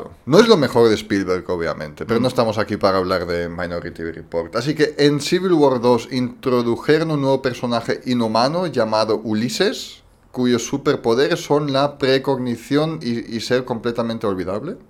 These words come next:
Speaker 2: <laughs> Porque, ¿alguien ha vuelto a escuchar algo de Ulises aquí? Yo no.
Speaker 1: No.
Speaker 2: Em, a-, porque al final Ulises, es todo con spoilers, vamos a hablar en todo el capítulo de spoilers. Eh, luego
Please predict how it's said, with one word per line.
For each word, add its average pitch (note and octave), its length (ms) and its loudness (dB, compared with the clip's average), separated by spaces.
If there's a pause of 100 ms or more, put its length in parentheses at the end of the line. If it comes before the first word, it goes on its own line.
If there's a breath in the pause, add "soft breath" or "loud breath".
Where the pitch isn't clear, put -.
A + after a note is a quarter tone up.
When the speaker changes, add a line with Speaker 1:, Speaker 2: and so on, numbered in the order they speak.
(160)
Speaker 2:
<laughs> - 560 -12
Porque, A2 280 4 (640 soft breath)
¿alguien C3+ 300 4
ha D#3+ 60 10
vuelto D3+ 220 8
a D3 60 8
escuchar D3 340 6
algo C#3+ 220 8
de C3+ 100 6
Ulises D3+ 440 4
aquí? F3 440 -2
Yo A#2+ 260 2
no. G#3+ 260 -4
Speaker 1:
No. A#2+ 380 2 (960 loud breath)
Speaker 2:
Em, A#2+ 920 6 (220)
a-, B2+ 140 2 (180)
porque C3 400 2
al A#2+ 180 4
final B2 300 0
Ulises, C3+ 500 0
es B2 200 -2
todo D#3+ 200 8
con C#3 180 4
spoilers, F#2+ 520 -2
vamos A#2 220 -2
a B2+ 40 2
hablar B2 220 0
en A2+ 100 -2
todo A#2+ 140 2
el A2+ 40 0
capítulo G2+ 380 -2
de E2 80 -4
spoilers. - 580 -10 (140)
Eh, G2 400 0
luego A#2 560 2